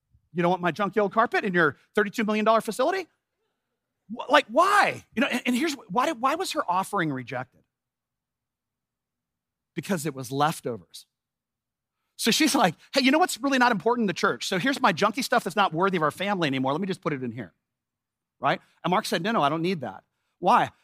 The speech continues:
Because it wasn't about the carpet as much as it was about the heart. She was giving the leftovers.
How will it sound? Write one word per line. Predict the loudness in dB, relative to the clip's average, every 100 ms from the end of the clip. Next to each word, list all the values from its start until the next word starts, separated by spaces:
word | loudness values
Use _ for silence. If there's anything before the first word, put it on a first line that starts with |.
| _
Because | -2 0 0
it | 0
wasn't | 0 2
about | 0
the | -2
carpet | -2 0 0
as | -4
much | -6 -6
as |
it | -8
was | -4
about | -4 -4
the |
heart. | -10 -4 -2 0 -2
She | -4
was | -4
giving | -4 -4
the | -2
leftovers. | 2 2 0 -4 -4 -10 -14